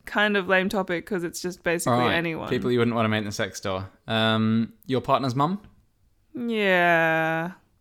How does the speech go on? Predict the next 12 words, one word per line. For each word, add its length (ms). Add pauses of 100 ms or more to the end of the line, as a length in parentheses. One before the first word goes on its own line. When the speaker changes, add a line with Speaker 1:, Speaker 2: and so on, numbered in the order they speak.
(340)
Speaker 1:
I 140
honestly 380
think 180
it's 160
anyone 460
you 100
know 280
other 260
than 160
very 200
good 180
friends 500